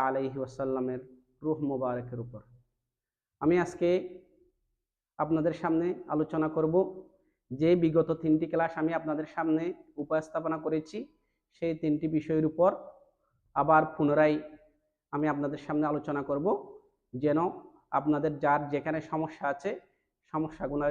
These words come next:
যেন আপনারা পুনরায় চিহ্নিত করতে পারেন। চিহ্নিত করে আমরা এই তিনটা ক্লাস চার নাম্বারের জন্য আমরা সিলেক্ট করেছিলাম। এই চারটা নাম্বার আমরা আব-, আজকে আবার পুনর্রিভিউ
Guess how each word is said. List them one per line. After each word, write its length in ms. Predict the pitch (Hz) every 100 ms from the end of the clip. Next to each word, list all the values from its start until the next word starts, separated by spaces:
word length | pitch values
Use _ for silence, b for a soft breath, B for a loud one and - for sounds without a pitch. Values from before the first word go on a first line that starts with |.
| -
যেন 140 | 147 143 143 - 135
আপনারা 260 | 139 143 147 151
পুনরায় 380 | 135 139 139 143 - - _ _ _ _ _ _ _ _ _ -
চিহ্নিত 300 | 156 151 165 165
করতে 200 | 160 180 175
পারেন। 200 | 180 370 - - - _ _
চিহ্নিত 320 | 160 147 156 156 151
করে 140 | 151 143
আমরা 180 | 143 147 - - _ _
এই 120 | 165 180
তিনটা 240 | 170 156 156
ক্লাস 260 | 156 151 151 - - _ _ _
চার 100 | 110
নাম্বারের 400 | 139 143 143 151 151
জন্য 160 | 151 151
আমরা 180 | 151 151
সিলেক্ট 320 | - 143 -
করেছিলাম। 480 | 151 156 156 160 175 - _ _ _ _ _ _ 151
এই 120 | 165
চারটা 380 | 165 147 - 165
নাম্বার 320 | 160 156 160
আমরা 240 | 151 151 156 151
আব-, 160 | 147 - - _
আজকে 280 | 143 - 147
আবার 280 | 139 151 151 - - - _
পুনর্রিভিউ 520 | - 151 143 143 151